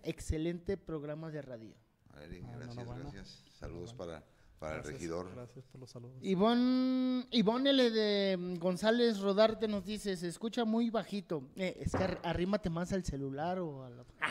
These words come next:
Speaker 1: <laughs> Ahorita checamos
Speaker 3: Me la
Speaker 1: eso, eh,
Speaker 3: pones
Speaker 1: muchas
Speaker 3: ahí.
Speaker 1: gracias.
Speaker 3: Ahí.
Speaker 1: Dice Ivonne, también nos dice, "Saludos a, a Gerardo y a los locutores". Órale, ya hasta locutores somos.
Speaker 3: Muchas gracias, Ivonne, un abrazo.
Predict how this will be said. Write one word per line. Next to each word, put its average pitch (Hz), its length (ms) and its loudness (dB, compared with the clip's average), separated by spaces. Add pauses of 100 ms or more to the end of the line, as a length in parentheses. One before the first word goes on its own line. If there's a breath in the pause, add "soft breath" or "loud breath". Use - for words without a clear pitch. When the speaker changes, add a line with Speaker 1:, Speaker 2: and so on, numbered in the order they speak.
(120)
Speaker 1:
<laughs> 170 920 -8
Ahorita 180 400 4
checamos 165 380 2
Speaker 3:
Me 156 80 0
la 147 60 4
Speaker 1:
eso, 139 100 0
eh, 151 140 4
Speaker 3:
pones - 40 0
Speaker 1:
muchas 180 280 0
Speaker 3:
ahí. 165 40 -2
Speaker 1:
gracias. 156 460 2
Speaker 3:
Ahí. - 220 -18 (480 loud breath)
Speaker 1:
Dice 175 1200 6 (140)
Ivonne, 214 580 2 (160)
también 175 300 0
nos 196 140 2
dice, 190 260 -2
"Saludos 180 480 4
a, 156 540 4
a 147 40 -2
Gerardo 170 600 2
y 147 180 -2
a 135 80 0
los 139 300 -2
locutores". 139 840 -2
Órale, 131 380 -4
ya 156 120 -6
hasta 175 200 -6
locutores 165 540 -6
somos. 160 260 -10
Speaker 3:
Muchas 151 340 2
gracias, 143 380 2
Ivonne, 156 300 6
un 151 80 4
abrazo. 147 440 4